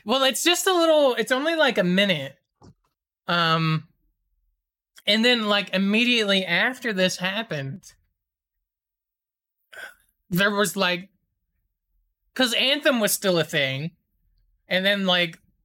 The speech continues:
BioWare's trying to work on it, and E A went up, and went up to BioWare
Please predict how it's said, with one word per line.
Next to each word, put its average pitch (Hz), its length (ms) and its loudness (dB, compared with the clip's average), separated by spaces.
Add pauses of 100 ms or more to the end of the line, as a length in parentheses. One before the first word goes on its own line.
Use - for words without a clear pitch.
(120)
BioWare's 208 600 0
trying 202 200 0
to 175 100 0
work 190 320 2
on 160 220 2
it, 160 120 -4
and 165 100 -4
E 208 220 2
A 208 220 4
went 190 240 2
up, 180 180 0
and 175 160 0
went 190 160 4
up 202 200 0
to 208 180 -4
BioWare 151 840 0